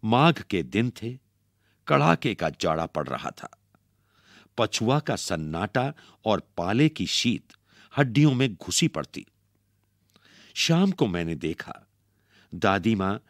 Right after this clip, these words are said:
गीली धोती पहने कोने वाले घर में एक संदूक पर दिया जलाए हाथ जोड़कर बैठी हैं। उनकी स्नेह कातर आंखों में मैंने आंसू कभी नहीं देखे थे।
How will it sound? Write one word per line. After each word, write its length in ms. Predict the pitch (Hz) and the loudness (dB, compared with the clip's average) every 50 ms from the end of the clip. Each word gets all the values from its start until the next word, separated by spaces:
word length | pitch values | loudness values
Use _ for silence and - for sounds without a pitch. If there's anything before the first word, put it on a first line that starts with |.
| _ _ _ _ 92 | _ _ _ _ -16
गीली 520 | 87 - - 139 170 196 202 202 202 175 | -14 -4 0 4 6 6 6 6 6 4
धोती 460 | 107 80 - - 113 110 - - 101 | 2 -2 0 2 2 2 2 2 -2
पहने 460 | 90 - 90 82 104 113 87 60 - _ _ _ _ _ _ _ _ _ _ _ _ _ - | 0 0 -4 -4 -2 -4 -4 -8 -12 _ _ _ _ _ _ _ _ _ _ _ _ _ 4
कोने 340 | 143 151 170 190 202 220 | 6 8 8 10 10 8
वाले 320 | 202 156 127 117 101 92 85 | 6 6 6 4 2 2 -2
घर 220 | - - 107 113 | -2 -2 -2 -2
में 220 | 110 95 95 127 - _ _ _ _ - | 0 -2 -4 -4 -6 _ _ _ _ 2
एक 220 | 131 131 131 - - | 4 4 4 4 0
संदूक 640 | - - 107 92 85 78 73 131 180 208 - _ | -4 -2 -2 -2 -2 2 6 6 6 6 4 _
पर 160 | - 151 165 | 0 0 0
दिया 360 | 151 120 85 92 95 87 80 | 0 -2 -2 -2 0 0 -2
जलाए 420 | 71 - 85 80 78 76 87 123 185 _ _ _ _ _ _ _ _ | -2 -4 -4 -4 -4 -4 -6 -8 -8 _ _ _ _ _ _ _ _
हाथ 360 | - - - 147 170 180 180 180 - | -14 -6 -4 0 0 0 0 -2 -4
जोड़कर 420 | 85 76 104 95 85 71 - 85 | -6 -2 -2 -2 -2 -2 -4 -6
बैठी 340 | 76 69 80 69 - - 71 | -6 -4 -6 -8 -8 -12 -16
हैं। 180 | - - - - _ _ _ _ _ _ _ _ _ _ _ _ _ _ _ _ _ _ _ _ _ _ _ _ _ _ - | -14 -16 -20 -20 _ _ _ _ _ _ _ _ _ _ _ _ _ _ _ _ _ _ _ _ _ _ _ _ _ _ -2
उनकी 480 | 135 135 135 131 117 - - 123 120 104 | 2 2 2 2 2 0 4 4 4 4
स्नेह 480 | - - - - 95 110 135 139 117 - _ - | 2 -2 -4 -4 0 2 2 2 2 0 _ -8
कातर 420 | - 92 90 82 - 113 104 90 - - | -4 -4 -4 -2 0 -2 -2 -2 -4 -6
आंखों 340 | 90 82 78 - - 117 123 | -6 -6 -6 -6 -4 -4 -4
में 240 | 107 87 76 65 - _ _ _ _ _ _ _ - - _ - 175 | -4 -4 -6 -10 -12 _ _ _ _ _ _ _ -20 -20 _ 0 4
मैंने 300 | 185 190 175 160 156 - - - | 4 6 6 6 4 2 0 -4
आंसू 480 | 104 107 113 113 - - 131 123 110 - - - | -2 0 0 0 0 0 0 0 0 0 -4 -6
कभी 260 | 98 - - 139 175 | -6 -4 -2 -4 -2
नहीं 240 | 185 160 123 147 131 | 0 0 -2 -2 -4
देखे 340 | 95 90 82 - - 85 | -4 -6 -8 -8 -10 -14
थे। 160 | - - - | -14 -14 -16